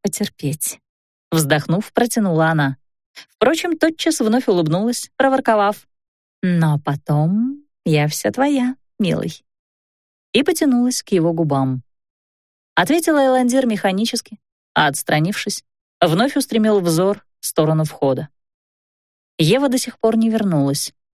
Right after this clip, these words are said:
Желание пойти за ней нарастало с каждой минутой. Сдерживался Айландир из последних сил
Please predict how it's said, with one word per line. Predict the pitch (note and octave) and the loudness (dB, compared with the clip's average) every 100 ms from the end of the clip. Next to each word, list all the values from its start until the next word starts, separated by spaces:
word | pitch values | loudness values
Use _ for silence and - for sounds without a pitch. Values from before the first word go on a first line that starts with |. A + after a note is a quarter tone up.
| _ _ _ _ _ - | _ _ _ _ _ -4
Желание | E3 F#3 C#4+ D4 B3+ | 0 2 4 2 2
пойти | B3 B3 C4 | 0 0 0
за | G#3+ G#3+ | 0 2
ней | B3 A#3+ | 2 2
нарастало | D#3+ E3+ F3 B3 A3+ | 2 0 0 -2 -2
с | - | -2
каждой | A3 G3 G#3 | -2 0 -2
минутой. | G3 F#3+ D3+ B2+ C3 - _ _ _ _ _ F3+ | -2 -2 -2 -4 -8 -10 _ _ _ _ _ -2
Сдерживался | D3 A#3 B3+ A3 G#3 G3+ G3 | 2 2 2 0 0 0 2
Айландир | F#3+ F#3+ F#3 G#3+ G3+ | 2 2 2 0 0
из | D#3+ | 0
последних | E3 F#3+ F#3 F#3 - | -2 0 -2 -2 -4
сил | - A3 E3+ | -2 0 0